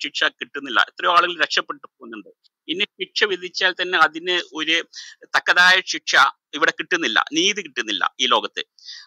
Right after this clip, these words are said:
അപ്പോ എത്രയോ ആളുകൾ, എത്രയോ ആളുകൾ മോഷ്ടിച്ച് പണം, ബാങ്കിൽ നിന്നൊക്കെ ലക്ഷക്കണക്കിന് കോടി രൂപ കൊണ്ട് പു-, പുറത്ത് വിദേശ രാജ്യത്ത് പോകുന്നു.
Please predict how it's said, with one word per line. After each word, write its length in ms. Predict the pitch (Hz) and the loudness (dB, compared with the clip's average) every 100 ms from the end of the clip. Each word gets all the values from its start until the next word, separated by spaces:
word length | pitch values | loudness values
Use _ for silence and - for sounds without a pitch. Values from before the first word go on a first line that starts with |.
| - - - | -12 0 0
അപ്പോ 260 | - 240 | 2 0
എത്രയോ 340 | 175 208 208 196 | 0 2 4 6
ആളുകൾ, 220 | 185 185 | 6 4
എത്രയോ 540 | 185 - - - 202 | 0 0 -2 2 4
ആളുകൾ 340 | 185 196 190 165 | 4 4 0 0
മോഷ്ടിച്ച് 420 | 170 - 190 175 | 0 -2 -4 -6
പണം, 380 | 151 165 180 131 | 2 2 2 2
ബാങ്കിൽ 360 | 147 156 165 | 4 4 2
നിന്നൊക്കെ 340 | 180 185 175 175 | 2 2 4 2
ലക്ഷക്കണക്കിന് 720 | 151 - 190 185 180 175 175 | 2 0 -2 0 -2 -2 -12
കോടി 500 | - 165 165 170 - | -6 -6 -4 -6 -4
രൂപ 220 | 160 160 | -4 -4
കൊണ്ട് 340 | 170 160 165 170 | -2 -2 -2 -6
പു-, 260 | - 139 - | -8 -20 -8
പുറത്ത് 260 | 143 - 156 | -6 -6 -6
വിദേശ 340 | 139 147 - 160 - | 0 0 0 -6 -2
രാജ്യത്ത് 340 | 156 156 151 151 | 2 2 0 -14
പോകുന്നു. 280 | 123 113 107 | -12 -12 -14